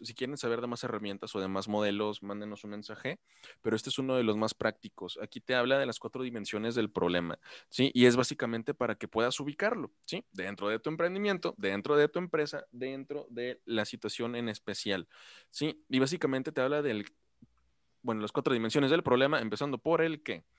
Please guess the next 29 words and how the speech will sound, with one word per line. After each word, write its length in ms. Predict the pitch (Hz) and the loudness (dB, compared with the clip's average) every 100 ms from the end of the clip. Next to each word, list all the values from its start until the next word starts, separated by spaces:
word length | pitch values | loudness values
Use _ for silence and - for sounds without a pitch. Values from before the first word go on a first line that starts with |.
| _ _ | _ _
¿sí? 280 | - - 160 - _ _ _ _ _ | -12 -10 -10 -14 _ _ _ _ _
Que 340 | - 107 107 107 | -4 0 0 0
viene 280 | 117 120 135 | 2 2 4
siendo 320 | 143 139 147 | 2 2 2
el 200 | 127 131 | 2 2
problema 480 | - 180 180 147 147 | 2 2 2 2 0
versus 420 | 135 131 123 139 | 0 -2 -2 -4
lo 160 | 117 113 | -2 -2
que 140 | 107 | 0
no 200 | 104 107 | 0 2
es 200 | 107 101 | 0 -2
un 120 | 110 107 | -6 -2
problema, 480 | 127 147 160 104 - - | 0 2 2 -2 -8 -14
¿sí? 280 | - 151 _ - - - | -12 -12 _ -20 -20 -6
Eh, 180 | 110 107 | 2 2
o 80 | 101 | 4
sea, 200 | 110 104 | 2 0
qué 180 | - 131 | 0 -2
está 160 | - | 0
funcionando 540 | - 151 143 131 131 156 | -2 -2 0 0 0 -2
y 120 | 113 | -4
qué 160 | - 101 | -2 0
no 80 | 98 | 0
está 160 | 104 | -4
funcionando, 600 | - 104 127 131 135 110 - | -4 -4 -2 -2 -2 -4 -8
dónde 460 | 117 139 160 160 | -4 -4 -2 -6
ocurre 420 | 151 - 135 135 | -6 -4 0 2
el 100 | 139 | 0
problema 540 | 139 180 185 147 139 | 0 0 2 2 0